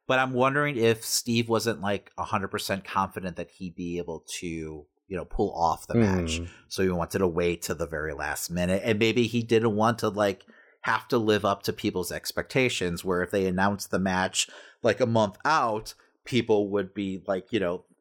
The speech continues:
Speaker 1: people's m-, imaginations would be
Speaker 2: Yeah.
Speaker 1: going crazy, you know, where, like, this is a nice surprise. They got something that they weren't, you know, expecting, and he got to ride out, um, into the sunset the way he wants to.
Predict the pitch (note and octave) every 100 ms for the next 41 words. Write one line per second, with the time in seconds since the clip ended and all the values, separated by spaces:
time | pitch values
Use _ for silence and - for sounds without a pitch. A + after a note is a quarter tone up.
0 | _ F3+ E3+ C3 C3 - C#3+ C#3+ C3 B2+
1 | A2+ - G2 G2+ A#2+ G2 F2+ E2+ - -
2 | G#2 F2 D#2+ B1 - _ _ _ _ _
3 | G2 F2+ F#2 G2 G2+ G2 G2+ F2 F#2 -
4 | G#2+ G#2+ A2 F#2+ F#2 A2 - D3 C3+ C3+
5 | C3 C3 B2 - G#2 G#2 - G#2+ A2 G2
6 | F#2+ G2+ F#2 G2 G2 A#2 G2 F2 - -
7 | B2 B2 - A#2+ A#2 A#2 A2+ A2+ _ _
8 | _ G#2 G#2+ G2+ A2+ G#2 G2+ - G#2 F2
9 | F#2+ F#2 F#2 F2+ _ F#2 E2+ - G2 F#2+
10 | F#2+ G2+ F#2 G2+ F#2+ - F2 - _ G2
11 | F2 F2+ F#2+ D#2 D2+ - - -